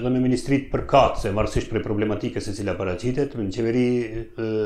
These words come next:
dhe nëpër ministritë përkatëse kemi çu kërkesën për, për nevojat emergjente dhe financiare, sidomos për komunat e pazhvilluara, sepse duhet të ekzistojë një program që do të ndihmojë këto komuna, cilat më së shumti do të goditen, pavarësisht, eh, numrit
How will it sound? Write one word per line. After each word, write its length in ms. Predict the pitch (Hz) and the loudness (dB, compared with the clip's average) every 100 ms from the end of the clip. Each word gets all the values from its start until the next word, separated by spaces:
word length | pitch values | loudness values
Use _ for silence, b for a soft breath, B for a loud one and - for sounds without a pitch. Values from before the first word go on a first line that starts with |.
| 104 | -2
dhe 100 | 110 | -2
nëpër 360 | 110 117 117 113 | -2 -4 -4 -2
ministritë 360 | 110 104 110 - | -2 -2 -4 -4
përkatëse 440 | 104 117 113 - | -4 -4 -4 -8
kemi 280 | - 113 101 - | -6 -4 -4 -2
çu 180 | 127 101 | -2 -2
kërkesën 480 | 95 107 98 101 92 | -4 -4 -2 -4 -4
për, 180 | 98 98 - | -8 -10 -6
për 180 | 95 95 92 101 | -6 -4 -6 -6
nevojat 640 | 104 104 107 101 98 - - - - - | -6 -2 -2 -2 -4 -10 -20 -20 -16 -8
emergjente 640 | 104 98 104 101 90 95 - B B B - | -6 -2 -2 -2 -2 -6 -6 B B B -12
dhe 100 | 107 | -6
financiare, 600 | 107 107 101 104 104 101 | -2 -2 0 0 0 0
sidomos 480 | - 120 117 107 - | -2 -2 0 -2 -4
për 120 | 107 - | -6 -4
komunat 380 | 110 117 107 104 | -2 -2 -2 -4
e 80 | 92 | -2
pazhvilluara, 600 | 104 95 92 101 107 107 | -2 0 -2 -2 -2 -4
sepse 240 | - 104 87 | -6 -8 -2
duhet 260 | 123 123 110 | 0 0 -2
të 80 | |
ekzistojë 400 | 101 101 107 101 | -2 -2 -2 -2
një 60 | 101 | -2
program 400 | 104 98 107 104 101 | -2 -2 -2 -4 -6
që 120 | 95 | -6
do 100 | 98 | -6
të 180 | 101 101 | -6 -4
ndihmojë 500 | 104 101 120 113 98 | -2 0 0 0 -2
këto 160 | 95 | -4
komuna, 440 | 101 92 107 123 127 B B B B B - | -4 -4 -2 -4 -6 B B B B B -8
cilat 320 | - 104 - | -4 -2 -2
më 160 | 107 127 | -4 -2
së 180 | - 107 | -2 -4
shumti 380 | - 127 98 98 | 0 -2 -2 -4
do 100 | 98 | -6
të 100 | 95 | -4
goditen, 440 | 92 98 - 104 104 - b b b b - | -2 -2 -2 -6 -8 -16 b b b b 0
pavarësisht, 580 | 131 139 - 127 - - | 2 4 4 0 0 -2
eh, 440 | 104 101 101 110 107 | -2 -2 -2 -4 0
numrit 480 | 123 120 104 - | 0 2 0 -4